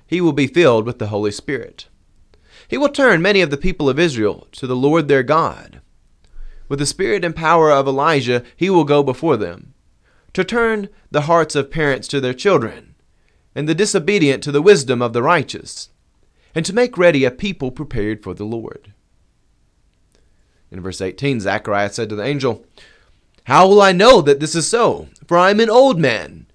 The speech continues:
My wife is getting on in years." And in verse nineteen, the angel replied, "I am Gabriel.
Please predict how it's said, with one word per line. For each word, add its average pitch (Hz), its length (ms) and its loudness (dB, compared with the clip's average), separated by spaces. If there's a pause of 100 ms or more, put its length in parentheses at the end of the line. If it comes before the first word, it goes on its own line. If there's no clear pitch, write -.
(180)
My 190 160 4
wife 233 340 2
is 156 140 -2
getting 180 240 2
on 196 180 4
in 190 140 0
years." - 680 -4 (1120)
And 98 120 -14
in 95 40 -12
verse 107 220 -6
nineteen, 117 460 -6
the 110 60 -4
angel 110 260 -6
replied, 110 520 -10 (920)
"I 139 480 -6
am 123 160 -6
Gabriel. 117 580 -4